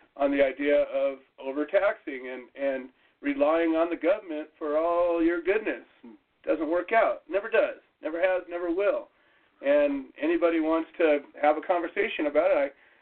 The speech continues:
Speaker 1: I, I welcome you to come on in here and let's talk, you know. I mean, unless you're talking about the, um, you know, Norway and Sweden that have gigantic, uh, natural resources and nobody living there,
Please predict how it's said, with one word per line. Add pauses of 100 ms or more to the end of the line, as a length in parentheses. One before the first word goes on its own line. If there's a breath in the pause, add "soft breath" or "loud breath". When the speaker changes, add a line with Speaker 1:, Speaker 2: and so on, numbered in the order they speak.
(280 soft breath)
Speaker 1:
I,
I
welcome
you
to
come
on
in
here
and
let's (100)
talk,
you
know.
I
mean,
unless (120)
you're (420 loud breath)
talking
about
the,
um, (1000 soft breath)
you
know, (220)
Norway
and (140)
Sweden
that
have
gigantic, (400)
uh, (120)
natural
resources
and
nobody
living
there,